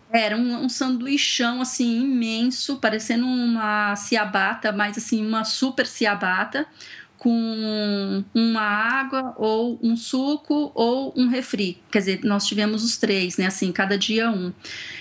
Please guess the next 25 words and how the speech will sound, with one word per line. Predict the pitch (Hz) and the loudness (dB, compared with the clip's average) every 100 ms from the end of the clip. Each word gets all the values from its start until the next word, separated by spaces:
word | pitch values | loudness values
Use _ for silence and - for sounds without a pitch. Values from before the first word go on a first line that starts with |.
| - 214 | -4 2
É, | 202 202 196 196 190 196 - - | 2 2 2 0 0 -4 -8 -6
tinha | - 240 240 | 0 2 2
frutas | 233 233 240 240 | 0 -2 0 -2
secas, | - 247 247 262 294 320 - - - _ _ - - - - - - | 0 0 0 0 0 0 -6 -12 -20 _ _ -20 -20 -20 -20 -6 0
é, | 214 | 2
chocolate, | - 254 254 247 214 208 220 262 - 294 311 - _ _ 240 | 2 0 0 0 2 2 0 -2 -2 -2 -2 -8 _ _ 0
uma | 240 233 | 2 0
fruta, | - 240 240 262 - 320 330 - - _ _ _ _ | -2 -2 0 0 2 2 0 -12 -20 _ _ _ _
e | 240 247 247 - | 0 2 0 0
tanto | 277 311 403 254 | 0 0 0 -2
que, | - | 0
assim, | 277 - 247 | 0 2 2
era | 247 | 2
tanta | 269 349 427 | 0 -2 0
comida | 277 233 277 302 | 0 2 0 -2
que | 285 | 0
eu | 262 | 0
não | 392 | 0
como | - 254 320 302 | 0 0 2 2
muito | 202 202 202 | 0 -2 -2
quando | 208 202 | 0 0
eu | 208 | 0
tô | 202 190 | 0 0
em | - 202 | 0 0
trilha, | 208 214 196 196 | 2 0 2 0